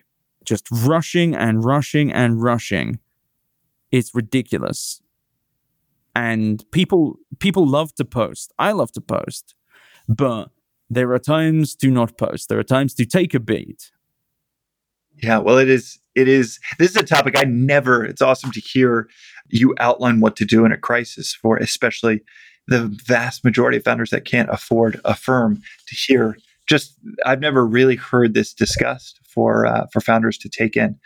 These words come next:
Speaker 2: So it is gr-, it's, thank you for touching on that.
Speaker 1: My
Speaker 2: Um,
Speaker 1: pleasure.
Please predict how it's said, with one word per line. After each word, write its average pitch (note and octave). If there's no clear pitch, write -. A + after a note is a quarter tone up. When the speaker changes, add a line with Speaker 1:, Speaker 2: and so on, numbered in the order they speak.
Speaker 2:
So A#2
it G#2+
is G#2
gr-, G#2+
it's, A2
thank B2
you A#2+
for A2
touching A2+
on G#2+
that. A2
Speaker 1:
My A#2+
Speaker 2:
Um, B2
Speaker 1:
pleasure. C#3